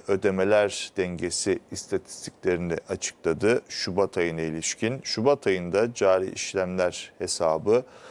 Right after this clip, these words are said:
dört nokta dört milyar dolar açık verdi. Ekranlara da geliyor. Cari işlemler hesabı Şuka-, Şubat'ta dört milyar dört yüz beş milyon dolar açık kaydetti. Altın ve enerji hariç cari işlemler hesabındaysa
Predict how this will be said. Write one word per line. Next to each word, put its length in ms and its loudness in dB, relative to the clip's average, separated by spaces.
dört 280 2
nokta 360 -2
dört 340 2
milyar 640 0
dolar 600 0
açık 600 -6
verdi. 680 0
Ekranlara 640 0
da 220 4
geliyor. 680 0
Cari 260 4
işlemler 460 -4
hesabı 600 -2
Şuka-, 380 -4
Şubat'ta 680 2
dört 300 2
milyar 580 0
dört 260 2
yüz 200 -4
beş 300 2
milyon 380 0
dolar 500 2
açık 320 -10
kaydetti. 680 2
Altın 460 2
ve 60 2
enerji 480 2
hariç 640 0
cari 280 4
işlemler 480 -2
hesabındaysa 1120 0